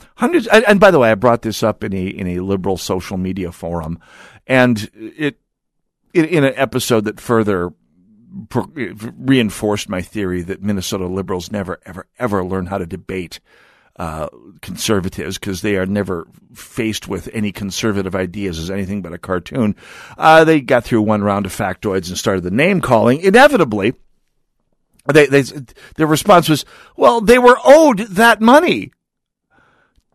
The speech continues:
To which I responded, "Well, yeah, in exactly the same way we owed Nazi Germany the money that we froze after they invaded Poland." <laughs> Yeah, they, they were owed that money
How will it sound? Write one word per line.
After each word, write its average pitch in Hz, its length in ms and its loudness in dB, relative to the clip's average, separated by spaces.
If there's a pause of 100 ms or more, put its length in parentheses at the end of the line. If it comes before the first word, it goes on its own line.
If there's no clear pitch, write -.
(160)
To 208 100 0
which 185 200 4
I 180 60 6
responded, 127 560 2
"Well, 156 200 -2
yeah, 202 360 -2
in 156 80 -2
exactly 147 520 -2
the 139 80 -2
same 131 400 -2
way 131 200 0
we 117 320 -6
owed 123 420 0 (220)
Nazi 127 520 -2
Germany 120 480 -2
the 101 120 -2
money 117 260 0
that 113 140 -2
we 127 140 -4
froze 117 760 2 (280)
after 135 240 -6
they 139 120 2
invaded 135 520 0
Poland." 147 680 2
<laughs> - 60 -20 (420)
Yeah, 170 340 4
they, 165 160 0
they 151 120 0
were 151 220 2
owed 175 320 6
that 147 200 6
money 156 420 2